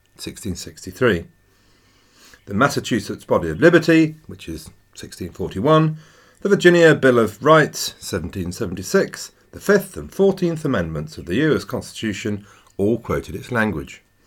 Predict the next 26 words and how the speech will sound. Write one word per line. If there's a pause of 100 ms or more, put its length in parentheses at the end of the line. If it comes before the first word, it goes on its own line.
(1040)
By
the
nineteenth
century, (240)
the
interpretation
by
Whig
historians
of
Magna
Carta (160)
as
a
fundamental
step
in
the
inevitable
march
of
the
English
towards
constitutional
monarchy